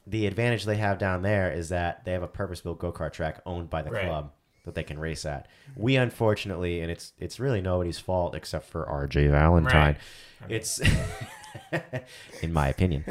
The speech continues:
Speaker 2: <laughs>
Speaker 1: um, it's really nobody's fault that we don't have that anymore. So we're
Speaker 2: Sure.
Speaker 1: at the, we're at the mercy of having to pay and rent from the other tracks to get track time.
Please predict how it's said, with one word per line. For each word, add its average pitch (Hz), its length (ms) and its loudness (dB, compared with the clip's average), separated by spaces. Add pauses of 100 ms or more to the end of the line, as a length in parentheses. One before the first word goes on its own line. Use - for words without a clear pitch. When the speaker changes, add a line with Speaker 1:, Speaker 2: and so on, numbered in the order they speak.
(180)
Speaker 2:
<laughs> - 260 -10
Speaker 1:
um, 92 400 -2 (160)
it's 120 140 -4
really 151 160 4
nobody's 131 260 2
fault 123 240 4
that 101 100 0
we 104 100 -4
don't 104 240 0
have 104 280 2
that 73 200 -8
anymore. 71 440 -12 (200)
So - 160 -2
we're 98 80 2
Speaker 2:
Sure. 113 60 6
Speaker 1:
at 117 120 4
the, 131 80 0
we're 120 160 2
at 127 120 2
the 123 60 2
mercy 113 460 0
of 90 120 2
having 95 300 2
to 90 40 -2
pay 98 340 2
and 87 160 -2
rent 90 220 0
from 87 180 -4
the 90 100 -2
other 82 140 -2
tracks 87 400 -2
to - 120 -14
get - 140 -4
track 82 320 -4
time. 67 320 -10